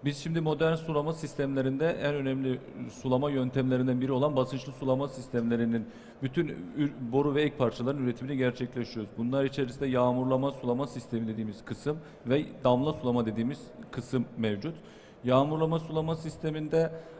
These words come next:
e, sulama randımanı en yüksek olan sulama sistemlerinden biri olduğu için arazide uygulama esnasında su, su israfından her zaman değindiğimiz için su kayıplarını en aza indiren sistemlerin başı-,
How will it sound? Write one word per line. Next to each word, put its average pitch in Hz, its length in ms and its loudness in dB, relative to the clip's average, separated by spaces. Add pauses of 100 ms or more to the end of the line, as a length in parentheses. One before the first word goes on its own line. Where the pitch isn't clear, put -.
(100)
e, 131 320 4
sulama 156 300 4
randımanı 156 400 2
en 151 160 0
yüksek 156 380 -4
olan 147 160 -2
sulama 143 320 -2
sistemlerinden 139 640 -2
biri 135 120 0
olduğu 143 220 0
için 135 360 -2 (560)
arazide 135 720 6
uygulama 147 520 2
esnasında 123 880 2 (520)
su, 156 140 -2 (380)
su 139 80 0
israfından 131 560 2
her 131 120 6
zaman 123 320 2
değindiğimiz 123 540 2
için 139 320 -4 (180)
su 135 120 -6
kayıplarını 127 680 4
en 135 180 2
aza 120 240 2
indiren 123 380 0
sistemlerin 117 640 -2
başı-, 107 240 -2